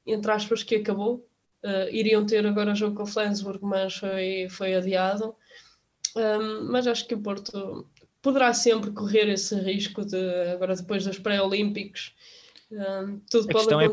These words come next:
Speaker 1: acontecer.
Speaker 2: depois ainda faltam esses jogos das competições europeias, ainda temos Taça de Portugal, que também são mais três ou quatro jogos, mas também entram nesse calendário.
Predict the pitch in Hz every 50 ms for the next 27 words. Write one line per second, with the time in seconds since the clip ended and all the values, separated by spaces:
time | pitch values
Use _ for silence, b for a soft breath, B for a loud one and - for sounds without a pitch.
0 | 202 180 - - 226 220 180 180 151 170 170 165 156 - - 170 165 - - 165
1 | 160 156 151 - - - 139 147 147 143 135 131 135 139 135 131 123 - - 143
2 | 131 - 135 131 135 131 - - 185 190 180 151 156 156 147 143 - 156 147 -
3 | - 147 139 - 147 - - - - - 127 135 143 143 135 - - - 135 139
4 | 135 127 - - 135 135 135 135 127 - - 139 131 127 139 - - 131 - -
5 | 127 131 139 135 120 127 131 131 123 - 143 135 135 135 135 135 135 135 - 131
6 | 131 131 120 - - 135 131 131 131 139 156 170 175 175 175 175